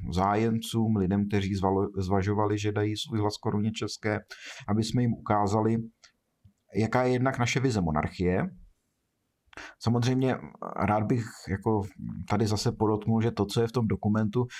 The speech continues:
tím neříkáme, že jako to je ta jediná správná monarchie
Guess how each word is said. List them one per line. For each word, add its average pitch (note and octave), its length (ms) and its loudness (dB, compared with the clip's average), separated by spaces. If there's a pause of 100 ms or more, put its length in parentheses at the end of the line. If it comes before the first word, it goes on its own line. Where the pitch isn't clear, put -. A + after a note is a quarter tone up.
(120)
tím A2+ 140 2
neříkáme, A2+ 640 2
že G#2 140 2
jako A2+ 300 2
to G#2+ 160 2
je A2 100 4
ta A2+ 140 2
jediná A2 440 2
správná A2 600 2
monarchie A2 760 2